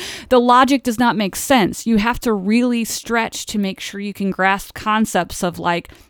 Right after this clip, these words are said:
the trade bargains and the, the installed military. And while obviously we have a resonance with this at, in symbolism of things that are happening in our reality,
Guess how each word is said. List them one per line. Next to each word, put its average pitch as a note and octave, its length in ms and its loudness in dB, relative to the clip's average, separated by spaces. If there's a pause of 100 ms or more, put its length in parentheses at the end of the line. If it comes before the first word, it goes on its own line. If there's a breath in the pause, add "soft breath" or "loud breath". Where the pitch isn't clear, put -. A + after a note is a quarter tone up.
the A3+ 120 -2
trade B3+ 440 -2
bargains E3 680 -2
and G3+ 260 -2
the, G3+ 320 -6 (500 soft breath)
the G#3 460 2
installed A#3+ 460 0
military. A#3+ 580 0
And F#3 140 -2
while A3 240 6
obviously A3+ 480 0
we G3 220 -4
have E3 420 -2 (880 soft breath)
a G3+ 140 0
resonance G3+ 500 2
with G3 140 -4
this F#3 400 -2 (140)
at, F3+ 260 0
in F3+ 220 -2
symbolism G3 680 0
of E3+ 100 -4
things F3+ 260 -4
that E3+ 80 -8
are E3+ 80 -4
happening E3+ 440 -4
in E3 80 0
our D#3+ 160 0
reality, D#3+ 560 -6